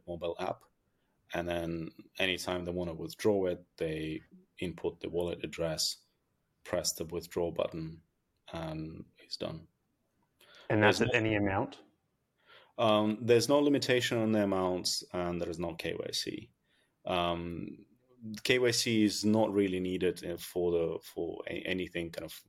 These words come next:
Speaker 1: financial here because the amounts are relatively small, right? We don't have people transferring millions. Uh,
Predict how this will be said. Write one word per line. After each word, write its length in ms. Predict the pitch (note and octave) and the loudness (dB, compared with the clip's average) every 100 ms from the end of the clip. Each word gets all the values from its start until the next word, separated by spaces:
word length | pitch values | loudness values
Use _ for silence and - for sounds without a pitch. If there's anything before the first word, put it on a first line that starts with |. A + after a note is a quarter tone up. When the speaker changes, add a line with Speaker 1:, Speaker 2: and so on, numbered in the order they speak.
| - | -20
Speaker 1:
financial 580 | - F2 E2+ F2 - E2+ | -6 -4 -2 -2 -2 -4
here 220 | - E2 D#2+ | -4 -6 -4
because 260 | E2 D#2+ | -6 -4
the 120 | E2+ | -4
amounts 400 | E2 E2+ F2+ - | -4 -4 -4 -2
are 80 | E2 | -2
relatively 640 | E2 F2 F2+ F2 E2 - - | 0 0 0 -4 -8 -10 -6
small, 580 | - - E2 F2+ C3 - _ - - _ | -4 -4 -2 -2 -4 -8 _ -20 -20 _
right? 180 | F2+ E2+ | -2 0
We 80 | F2+ | 0
don't 200 | F2 - | -2 -2
have 280 | E2 D#2+ - | -8 -10 -12
people 320 | E2 E2 D#2 | -12 -8 -8
transferring 540 | - D#2+ - D#2+ D#2 | -4 -6 -6 -8 -4
millions. 520 | D#2+ D#2+ D#3+ F#3 - - _ _ _ _ _ _ _ | -4 -4 -6 -6 -8 -10 _ _ _ _ _ _ _
Uh, 120 | E2+ | -6